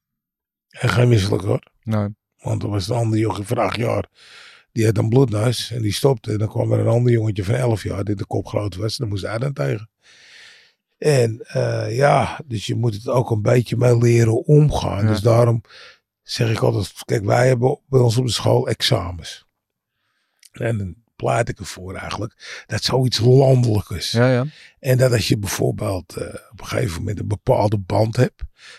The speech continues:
Speaker 1: dat betekent dus dat je acht examens gedaan hebt. Dus dat je vier jaar kickbokst. En dat je zegt van, nou ja, nou kan je lichte,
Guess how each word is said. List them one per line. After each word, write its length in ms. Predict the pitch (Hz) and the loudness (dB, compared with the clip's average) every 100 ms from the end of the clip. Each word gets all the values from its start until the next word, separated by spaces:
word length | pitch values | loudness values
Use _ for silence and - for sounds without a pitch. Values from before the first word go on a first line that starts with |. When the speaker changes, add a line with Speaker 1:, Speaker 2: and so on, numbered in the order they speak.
| _ | _
Speaker 1:
dat 140 | 104 | -8
betekent 460 | 92 - 113 107 98 | -6 -2 -2 -2 -4
dus 140 | 92 | -2
dat 220 | 104 101 | -2 -4
je 220 | - - _ _ | -6 -10 _ _
acht 360 | - - - - | -4 -4 -6 -8
examens 640 | - - - 113 113 113 | -8 -2 0 0 -2 -4
gedaan 360 | - 101 104 135 | -6 -6 -4 -4
hebt. 240 | 196 _ | -6 _
Dus 100 | - | -2
dat 180 | 147 120 | 0 0
je 60 | |
vier 400 | 107 - 220 208 | -6 -2 4 6
jaar 180 | 180 127 - | 6 4 0
kickbokst. 600 | 104 104 - _ - - _ _ - _ | -14 -14 -20 _ -20 -20 _ _ -20 _
En 120 | - | -10
dat 120 | - 147 | -6 -4
je 60 | |
zegt 200 | 117 127 | -2 -2
van, 100 | - | -2
nou 120 | 190 | -2
ja, 100 | - - | -2 -2
nou 280 | - 76 143 | 0 2 2
kan 180 | - 127 | 0 0
je 220 | 113 - _ _ _ | 0 -4 _ _ _
lichte, 580 | - 131 196 185 - 127 | 2 4 4 4 0 -2